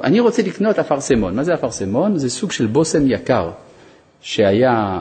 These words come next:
מיוצר דווקא בעין גדי בעת העתיקה, שהיה שו-, שווה יותר מן הזהב, והיה מיוצא בכל האימפריה הרומית. זה היה ריח אדיר, ריח האפרסמון. אז אחד אומר, "שלום, באתי לקנות אפרסמון." "אה, איזה יופי, תחכה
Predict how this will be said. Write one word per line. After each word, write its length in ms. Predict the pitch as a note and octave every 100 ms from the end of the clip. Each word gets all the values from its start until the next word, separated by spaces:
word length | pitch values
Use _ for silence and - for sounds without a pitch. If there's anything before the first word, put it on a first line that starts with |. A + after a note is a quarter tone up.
| -
מיוצר 540 | G#2 G2+ F#2+ C3+ A#2+
דווקא 280 | A2 - A#2
בעין 300 | G#2+ F#2 F#2+
גדי 360 | A#2+ A#2 F#2+
בעת 480 | F2 F2+ F2 - G2
העתיקה, 460 | F#2 D#2+ E2+ - D3+ A3
שהיה 440 | - F2 F#2 B2
שו-, 300 | A#2+ G#2+ F#2
שווה 220 | - G#2
יותר 300 | A#2 G2 C3
מן 160 | G#2+ G#2
הזהב, 420 | F#2 F#2+ F#2 C#3 F#3+ - - - - - - - _ -
והיה 680 | G#2 G2+ A#2+ C#3 B2 G#2 F#2+ - - - -
מיוצא 480 | G#2+ A2 G2+ - B2
בכל 300 | G#2 D3+ C3+
האימפריה 520 | G#2+ G2 A#2+ A#2+ G#2+
הרומית. 560 | G2 F2+ F#2 G3 - - - _ _
זה 180 | G2+ A2
היה 220 | A2 E3
ריח 300 | A2+ C#3+ D3 -
אדיר, 480 | A#2 A#2+ B2+ F#2+ F2
ריח 320 | F#2+ G2 -
האפרסמון. 680 | F2+ - F2+ F#2 B2 G#3 C4
אז 100 | F#3+
אחד 160 | G#3+
אומר, 200 | A3 A#3
"שלום, 400 | G3 C#4+ C4+ B3+
באתי 180 | A#3+ A3+
לקנות 300 | F#3+ - G3
אפרסמון." 460 | F3 D#3 D3 A#2 A#2
"אה, 380 | A#3 E4+ D4+ C4
איזה 220 | E3 A#2+
יופי, 320 | A2+ F3+ - C#3+
תחכה 360 | - D3 -